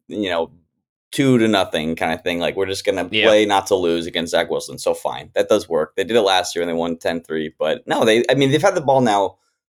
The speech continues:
Speaker 1: three times at the end of the game, the offense, all with a chance to win it. This time by running out the clock, obviously against the Eagles and the Dolphins, and they, they're oh for three right now, which is, you know, in critical moments, that's pretty bad. Even beyond their other problems, but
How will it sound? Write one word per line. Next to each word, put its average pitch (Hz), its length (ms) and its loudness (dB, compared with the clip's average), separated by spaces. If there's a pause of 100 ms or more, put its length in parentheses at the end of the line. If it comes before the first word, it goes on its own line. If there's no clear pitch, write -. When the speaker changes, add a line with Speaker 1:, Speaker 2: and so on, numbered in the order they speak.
(100)
Speaker 1:
three 139 220 2
times 110 320 0
at 95 60 0
the 92 60 -2
end 85 80 -2
of 87 40 -6
the 87 80 -2
game, 80 160 -4
the 82 140 0
offense, 78 420 -6
all 113 240 6
with 107 140 2
a - 20 -2
chance 95 260 -4
to 87 60 -12
win 80 140 -4
it. 85 40 0
This 110 140 -2
time 107 320 0
by 98 120 4
running 98 240 4
out 95 80 -6
the 90 60 -10
clock, 90 460 0 (300)
obviously 92 480 0
against 87 340 -4
the 95 80 0
Eagles 90 420 -2
and 87 160 -2
the 82 320 2
Dolphins, 82 460 0
and 92 160 -6
they, 104 140 0
they're 104 260 4
oh 123 80 4
for 123 160 0
three 98 240 -2
right 71 160 -4
now, 73 320 -10
which 82 220 -12
is, - 220 -12 (360)
you 117 80 0
know, 95 80 2
in 92 80 -2
critical 117 340 0
moments, 87 380 0
that's 98 140 -4
pretty 117 180 0
bad. 92 160 2
Even 147 220 2
beyond 107 340 4
their 92 80 6
other 98 180 4
problems, 82 400 0
but 76 300 -4